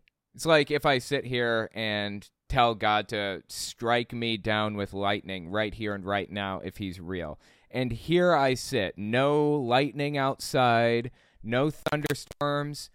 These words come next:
none of that. But even if there were a thunderstorm that started outside, that's not what I said. I didn't say, "If you're real, start a thunderstorm."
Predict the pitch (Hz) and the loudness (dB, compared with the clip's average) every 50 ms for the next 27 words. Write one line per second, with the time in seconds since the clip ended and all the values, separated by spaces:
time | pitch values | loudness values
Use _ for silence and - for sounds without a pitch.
0 | - - 120 135 165 180 185 175 135 120 107 101 87 143 151 - 185 220 226 240 | -20 -8 0 2 2 4 4 2 2 2 0 2 4 2 2 2 2 0 0 2
1 | 247 240 226 - 226 226 220 208 202 185 196 277 330 339 302 240 190 - 139 - | 2 2 2 6 6 6 6 6 4 2 0 2 4 6 6 6 6 4 0 0
2 | - 170 156 143 135 123 - - - 139 123 117 113 110 110 - - - 120 113 | 2 0 2 2 2 0 -2 -2 -4 -2 0 0 0 -2 -4 -6 -4 -2 -2 0
3 | 110 107 107 104 - - 113 107 110 110 - 220 285 - - 247 277 320 320 262 | 0 0 -2 -4 -4 -4 -4 -4 -4 2 2 2 2 2 0 2 2 4 4 4
4 | 233 208 185 165 156 - 220 226 156 104 87 - - - - - - - 170 175 | 4 4 4 4 2 2 2 2 2 2 0 -6 -14 -20 -20 -8 0 0 2 4
5 | 196 240 196 208 190 - - - 233 226 185 165 143 147 113 - 165 - - 190 | 2 0 0 0 -6 -6 -2 2 4 4 4 4 2 2 2 0 -2 -2 2 4
6 | 190 185 180 160 147 175 175 165 131 120 117 - - - 165 156 156 110 131 - | 4 6 6 4 4 4 4 6 4 4 2 -2 2 6 6 6 6 4 0 -2
7 | - 175 175 165 156 123 - - - 110 92 73 58 - | 0 0 2 2 0 -2 -2 -4 -6 -6 -6 -6 -8 -12